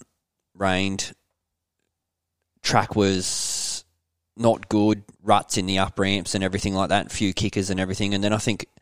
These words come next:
it started to dry out, but there was still the ruts and everything going on. And there was this tabletop to single. And we were in different races for some reason.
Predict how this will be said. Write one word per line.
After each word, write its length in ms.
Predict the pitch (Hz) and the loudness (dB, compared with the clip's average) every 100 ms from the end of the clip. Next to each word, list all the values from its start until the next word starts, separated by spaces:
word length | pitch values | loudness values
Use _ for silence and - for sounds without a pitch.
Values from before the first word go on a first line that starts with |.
| - - | -20 -4
it 100 | 107 | -2
started 340 | - 117 107 | 4 6 6
to 60 | 104 | 4
dry 300 | 101 101 92 | 2 4 4
out, 140 | 104 | 4
but 100 | - | 2
there 120 | 95 95 | 0 0
was 100 | 98 | -2
still 240 | - 107 | 0 0
the 100 | 92 | 2
ruts 240 | 95 87 | 0 0
and 80 | 101 | -2
everything 260 | 95 101 95 | -2 -2 2
going 200 | 92 92 | 2 2
on. 180 | 98 110 - - - - | -2 -4 -14 -20 -20 -16
And 140 | - 113 | -4 4
there 80 | 110 | 4
was 100 | 107 | 2
this 140 | 101 | 0
tabletop 600 | - 127 135 135 - - | 2 4 2 2 0 -2
to 80 | 90 | -4
single. 480 | - 139 160 87 - _ _ _ - | 0 2 2 -2 -4 _ _ _ -2
And 100 | 123 | 4
we 120 | 151 | 6
were 140 | 180 | 6
in 80 | 185 | 6
different 320 | 151 135 120 | 4 2 2
races 380 | 98 107 - 117 | 4 4 2 -4
for 120 | - | -4
some 280 | 107 107 95 | -2 -2 0
reason. 380 | 90 87 67 | -2 -4 -6